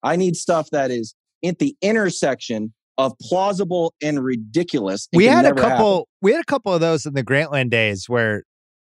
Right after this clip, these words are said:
Speaker 1: Just
Speaker 2: people
Speaker 1: actual
Speaker 2: would be like,
Speaker 1: ideas.
Speaker 2: "Wait a second, you should, that's actually a real idea. You guys should
Speaker 1: Yeah, that's
Speaker 2: monetize."
Speaker 1: the,
Speaker 2: We're
Speaker 1: I,
Speaker 2: like,
Speaker 1: you know
Speaker 2: "Cool."
Speaker 1: what?
Speaker 2: No, that
Speaker 1: I
Speaker 2: defeats the purpose.
Speaker 1: The, out.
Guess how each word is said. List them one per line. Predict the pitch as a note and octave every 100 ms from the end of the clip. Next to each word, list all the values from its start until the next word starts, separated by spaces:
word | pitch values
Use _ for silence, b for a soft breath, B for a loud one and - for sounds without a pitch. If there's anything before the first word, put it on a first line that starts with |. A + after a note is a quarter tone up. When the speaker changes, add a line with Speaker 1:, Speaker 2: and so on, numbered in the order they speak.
| _ _ _ -
Speaker 1:
Just | A#2 B2+
Speaker 2:
people | B2+
Speaker 1:
actual | D#3 D#3 D#3
Speaker 2:
would | -
be | D#3
like, | D3
Speaker 1:
ideas. | A#2+
Speaker 2:
"Wait | C#3+ G#3+
a | G3
second, | C#3 G#2 C3
you | D#3
should, | - C#3 G2
that's | C3+ C3+ B2
actually | C#3 B2+ D3
a | A2
real | A2+ A2
idea. | G#2 F#2 A2 F2+
You | F2+
guys | F#2 F#2
should | C#3
Speaker 1:
Yeah, | G#2 F#2+
that's | -
Speaker 2:
monetize." | - B2+
Speaker 1:
the, | C#3+
Speaker 2:
We're |
Speaker 1:
I, | C3+
Speaker 2:
like, | C#3
Speaker 1:
you | C3
know |
Speaker 2:
"Cool." | D#3 C#3+
Speaker 1:
what? | D3+ -
Speaker 2:
No, | F#3+
that | E3 G3
Speaker 1:
I | G3
Speaker 2:
defeats | D3 D#3
the | D#3
purpose. | C3 B2+ G#2+ F#2+ -
Speaker 1:
The, | C3 D#3
out. | D3 A2